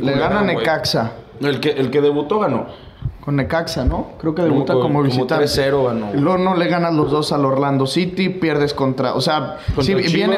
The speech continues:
Speaker 1: vienen de cuatro, creo que seguidos sin poder ganar. Orlando, América, Orlando y Monterrey.
Speaker 2: Verga.
Speaker 3: ¿Y contra Chivas?
Speaker 1: Contra, pero Chivas fue mucho antes.
Speaker 3: ¿Ya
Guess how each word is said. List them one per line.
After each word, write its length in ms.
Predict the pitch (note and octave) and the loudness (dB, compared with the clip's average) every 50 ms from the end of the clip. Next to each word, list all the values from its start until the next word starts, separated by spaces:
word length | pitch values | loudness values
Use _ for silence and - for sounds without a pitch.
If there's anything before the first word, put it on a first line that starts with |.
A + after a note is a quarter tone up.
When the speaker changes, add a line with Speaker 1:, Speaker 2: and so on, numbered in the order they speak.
| G3 | 2
Speaker 1:
vienen 300 | F#3+ G#3+ A3+ A#3+ A#3+ A#3 | 2 2 2 2 2 2
de 100 | G#3+ F3+ | 2 2
cuatro, 360 | - - F3 F3 - G3 D3+ - | 0 0 -2 0 0 0 0 0
creo 160 | - E3+ E3+ | 0 0 0
que 100 | - F#3+ | 0 0
seguidos 320 | - - C#3 C#3 D3 D3+ D3 | 0 2 2 2 2 2 2
sin 140 | D3+ C3+ C3 | 0 0 0
poder 200 | C3 C3 C3 B2+ | 2 0 0 2
ganar. 400 | B2+ B2 A#2+ G#2 G2+ - - - - | 0 0 -2 -2 -4 -8 -10 -6 -4
Orlando, 680 | B2+ B2+ C3 D3 D#3 F3 F#3+ G3+ G3+ A3 A#3 A#3 A#3 - - - - | -2 0 0 0 0 2 2 2 2 2 2 0 -2 -6 -12 -8 -2
América, 580 | - B2+ C3 C#3+ D#3 F3 F#3+ F#3+ F#3 G3 F#3 | -2 0 0 2 2 2 0 0 0 0 0
Orlando 880 | E3 D3+ C#3+ D3 D3 D#3 D#3+ F3+ F#3+ F#3 G#3+ A3+ A#3+ B3+ B3 - - - - - - - - - - - - - - - - | 0 2 0 0 0 0 2 2 2 2 2 2 0 0 -2 -8 -14 -16 -20 -20 -20 -20 -20 -20 -20 -20 -20 -20 -18 -8 -4
y 160 | B2+ B2 A#2+ | -2 -2 0
Monterrey. 580 | A#2 A#2+ A#2 A2+ G#2+ A#2 A2 G#2+ G#2+ G#2+ A#2 - - - - - - - - - - - - - - - - - - - - | 0 0 -2 -2 -2 -2 -2 -2 -4 -4 -8 -12 -18 -20 -20 -20 -20 -20 -20 -20 -20 -20 -20 -20 -20 -20 -20 -20 -20 -12 -8
Speaker 2:
Verga. 400 | C3 A#2+ A#2+ A#2 - - B2+ A#2+ - | -4 -2 -2 -2 -4 -6 -10 -10 -8
Speaker 3:
¿Y 80 | - C3 | -6 -4
contra 260 | B2 C3+ C3 C3+ B2+ B2+ | -2 0 0 0 0 0
Chivas? 360 | - D#3 D#3+ F#3 G3+ - - - - - - - - - - - - | 0 0 0 0 0 -2 -6 -14 -16 -18 -20 -20 -20 -20 -20 -18 -10
Speaker 1:
Contra, 320 | - B2+ B2 A#2 B2 B2 A#2 A#2+ | -4 -4 -2 -2 -2 -2 -2 -2
pero 220 | - B2 B2 B2 A#2 | 0 0 0 0 0
Chivas 300 | - - D3 D3+ D#3 D3+ | 0 0 0 0 -2 -2
fue 240 | - C#3+ C3+ C3+ C3+ | -2 0 0 2 2
mucho 340 | C3+ C3+ C#3 C3+ - C#3+ A#2+ | 2 0 0 -2 -2 -2 -2
antes. 240 | A#2 B2 - C3 | -2 -2 -2 -2
Speaker 3:
¿Ya 40 | - | -2